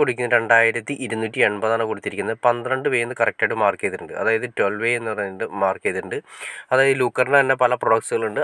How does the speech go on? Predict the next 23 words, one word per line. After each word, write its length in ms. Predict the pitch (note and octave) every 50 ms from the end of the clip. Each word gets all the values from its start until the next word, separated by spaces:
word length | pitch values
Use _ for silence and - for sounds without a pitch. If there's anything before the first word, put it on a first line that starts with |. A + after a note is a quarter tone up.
| - G#2+
അതിലൊന്നാണ് 540 | G#2+ A#2+ B2+ A#2+ A2+ A2 A#2+ A#2+ A#2+ A#2 A#2 A2+
ലൂക്കറിൻ്റെ 280 | G#2+ - A2+ A2+ A#2 A2+ G#2+
ഡി 100 | G2 G2 G2+ A2+
ബി 80 | B2 A2+
വരുന്നത്. 240 | G2+ F#2 F2+ A2 C#3+ - C#3+ D3+
ഇനി 100 | F3 E3+
അതിൻ്റെ 180 | C#3+ C3+ D3 D3 - - B2
ഉയ-, 300 | A2+ A2+ A2 G#2+ G#2 - - F#2 F#2+ G2+
അകത്ത് 360 | G2+ G#2 G#2 G#2 - C3+ C3+ B2
വരുന്ന 220 | G#2 G2+ A2+ C3+ - - A#2 A2
ഡി 80 | G#2+ G#2+ G#2+ B2+
ബി 60 | C3 B2
നമ്മൾ 160 | A2+ A#2 B2 A#2 A2
ഉറപ്പിച്ചത് 420 | - - G#2+ F#2+ - - G2 C3 D3 -
ഇങ്ങനെയാണ് 400 | B2+ A2 A2 B2 B2+ A2+ G#2+ A2+ A2+ G#2+
നമ്മൾ 140 | G#2+ G#2+ G#2 G2+
ഉറപ്പിച്ച് 300 | G2+ F2 A2+ G#2+ B2+ A#2 G#2
കൊടുത്തിരിക്കുന്നത്. 520 | F#2 F2+ - F2+ F2 - E2+ F2+ F#2+ B2 D3 - - - - - - - - - _ _ _ _ _ _ _ _ _ - - - -
സാധാരണ 360 | C3 C3 C#3 C#3+ C#3+ C#3+ D#3 D#3 D#3
ഡി 80 | D3+ C#3+ C3+
ബി 60 | C3+ C3
പോലെ 120 | B2 A#2 A2+ A2
തന്നെ 160 | A2+ C3 E3+